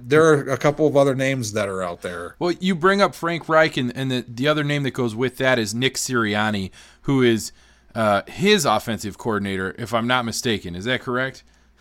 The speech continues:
Speaker 1: Correct, even though I think Frank Reich calls the plays in Indianapolis, he's still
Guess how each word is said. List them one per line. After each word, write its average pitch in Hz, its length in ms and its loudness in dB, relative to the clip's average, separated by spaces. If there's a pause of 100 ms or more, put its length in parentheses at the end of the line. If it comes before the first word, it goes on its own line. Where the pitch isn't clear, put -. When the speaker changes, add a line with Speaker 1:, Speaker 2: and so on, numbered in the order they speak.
(200)
Speaker 1:
Correct, 143 560 4
even 151 260 4
though 143 200 4
I 131 80 4
think 139 240 -4
Frank 127 320 -6
Reich 117 420 0
calls 117 400 2
the 117 80 -8
plays 120 760 -2 (480)
in 117 120 -2
Indianapolis, 120 960 0
he's 117 200 -2
still 113 540 4